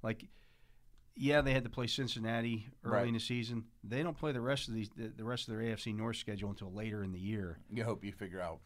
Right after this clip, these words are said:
Speaker 2: th-, some
Speaker 1: Maybe you
Speaker 2: things on
Speaker 1: figure some
Speaker 2: offense
Speaker 1: things
Speaker 2: and
Speaker 1: out, yeah.
Speaker 2: No, you're right.
Speaker 1: Um,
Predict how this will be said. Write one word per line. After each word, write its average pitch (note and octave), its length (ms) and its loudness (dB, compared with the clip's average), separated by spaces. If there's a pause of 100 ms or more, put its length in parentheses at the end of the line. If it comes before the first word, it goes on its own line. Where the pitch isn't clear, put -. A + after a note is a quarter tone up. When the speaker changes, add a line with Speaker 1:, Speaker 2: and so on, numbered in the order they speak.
(100)
Speaker 2:
th-, E2+ 120 -12
some - 100 -4
Speaker 1:
Maybe A#2 180 4
you A2 40 4
Speaker 2:
things G2 60 0
on G2 60 4
Speaker 1:
figure A#2 180 4
some G2 140 0
Speaker 2:
offense G#2 180 -2
Speaker 1:
things F#2+ 120 -4
Speaker 2:
and A2+ 80 0
Speaker 1:
out, G2 140 -2
yeah. F#2+ 280 0 (160)
Speaker 2:
No, G2+ 140 -4
you're G2+ 120 -4
right. F#2 220 -4 (180)
Speaker 1:
Um, A2 560 0